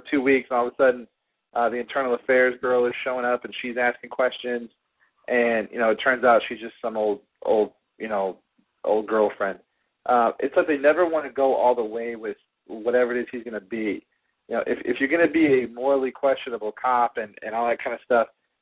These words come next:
then, then go with it. But at the same time, you can't pull it back and say, "Oh, she just got the wrong idea." And then you see him stealing money, and it's just like, "Oh, I do what I have to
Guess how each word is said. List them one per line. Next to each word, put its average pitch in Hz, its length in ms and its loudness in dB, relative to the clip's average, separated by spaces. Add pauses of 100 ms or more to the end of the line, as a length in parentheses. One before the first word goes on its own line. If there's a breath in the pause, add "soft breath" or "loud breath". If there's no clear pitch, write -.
(120)
then, 131 260 2
then 123 200 -4
go 151 240 10
with 123 220 0
it. 104 180 -8
But 123 140 -6
at 107 80 -18
the 127 160 -14
same 135 160 -14
time, 147 240 -8
you 117 100 -14 (100)
can't 131 280 -10 (840)
pull 151 160 8
it - 180 -2
back 135 340 0
and 113 160 -16
say, 120 160 -2
"Oh, 151 420 4
she 143 80 -16
just 127 140 -18
got 131 120 -6
the 120 60 -10
wrong 117 200 -6
idea." 104 460 -10
And 113 100 -16
then 147 240 -6
you 139 220 -12
see 127 80 -14
him 123 180 -12
stealing 139 300 -8
money, 175 320 -4 (440)
and 123 100 -4
it's 123 180 -4
just 123 180 -6
like, 127 180 4
"Oh, 147 300 8
I 127 100 -2
do 127 120 -12
what 120 80 -8
I 113 80 -6
have 110 180 -6
to - 60 -20